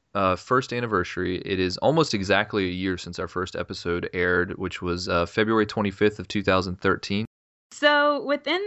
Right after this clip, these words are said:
Speaker 2: our first few episodes of, our first few episodes, our first year of episodes, we had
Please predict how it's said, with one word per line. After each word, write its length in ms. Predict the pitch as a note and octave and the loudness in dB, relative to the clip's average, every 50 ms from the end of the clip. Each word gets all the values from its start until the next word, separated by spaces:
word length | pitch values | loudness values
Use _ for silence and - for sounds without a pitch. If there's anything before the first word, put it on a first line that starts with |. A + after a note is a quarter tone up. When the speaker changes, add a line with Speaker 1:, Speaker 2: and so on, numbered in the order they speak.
| G4+ | -2
Speaker 2:
our 240 | - C#4 C#4+ B3+ B3 | -2 0 0 -2 -2
first 400 | - - B3+ B3 B3 C4 - - | -4 -2 -2 0 0 -2 -4 -6
few 260 | - B3+ B3 B3 A3+ | -8 -6 -6 -4 -4
episodes 800 | G#3+ G#3 G#3 - G#3 G#3 - - G3 G3 G3 G3 F#3 F3+ - - - | -4 -4 -6 -6 -8 -12 -8 -4 -4 -2 -2 -4 -6 -8 -12 -10 -6
of, 360 | - G3+ G3 F#3+ F#3 F#3 F3 E3+ E3+ E3+ F3 - _ _ | -2 -2 0 0 0 -2 -4 -6 -14 -20 -20 -20 _ _
our 160 | - - F#3+ - | -6 -6 -6 -2
first 260 | - F#3+ F3+ - - | 0 -2 -2 -2 -2
few 140 | E3+ E3 D3+ | -6 -4 -4
episodes, 320 | D3+ - - E3 E3 F3+ | -6 -6 -6 -6 -2 2
our 160 | - A3 A3+ | 2 2 2
first 340 | A3 - G#3 G3 F#3+ - - | 4 4 2 2 2 0 -4
year 240 | F#3+ F#3+ G3 G3 F#3+ | -2 2 4 4 4
of 80 | F3 | 2
episodes, 640 | F3+ F3 E3+ F#3 F3 - - F3 F3 E3+ E3+ - - - - - - - _ | 0 -2 -4 -4 -8 -6 -2 -2 -2 -2 -2 -6 -10 -20 -20 -20 -20 -12 _
we 160 | - A3 A#3+ | 0 0 2
had 380 | A#3+ A#3+ A#3 A3 G#3+ G#3 G3 - | 2 4 4 4 4 4 2 0